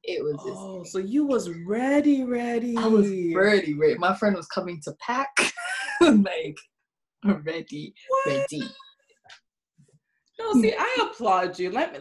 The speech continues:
Speaker 2: again, like, this girl, like, mind you, she is twenties and already be like, "Okay, I'm gonna move, like, halfway across the world, business,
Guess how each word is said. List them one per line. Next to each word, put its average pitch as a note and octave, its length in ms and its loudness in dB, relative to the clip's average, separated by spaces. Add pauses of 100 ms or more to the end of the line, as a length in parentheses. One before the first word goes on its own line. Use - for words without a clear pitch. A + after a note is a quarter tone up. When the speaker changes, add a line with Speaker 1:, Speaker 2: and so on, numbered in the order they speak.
(120)
Speaker 2:
again, F#3 680 -2
like, G#3+ 300 -2
this E4+ 180 -4
girl, D4+ 280 0
like, C4 400 -4
mind A3+ 260 -4
you, F#3+ 180 0
she C4+ 220 -2
is B3+ 240 -10 (160)
twenties A#3 1080 -6 (760)
and G#3 120 2
already A#3 280 0
be A3 60 -6
like, G#3 180 -4
"Okay, G#3 140 -6
I'm G#3 100 -2
gonna G#3 100 0
move, G#3 160 4
like, F#3 180 -4
halfway F#3+ 300 -2
across F#3 300 -6
the E3 80 -8
world, G#3+ 640 0
business, G#3+ 380 -4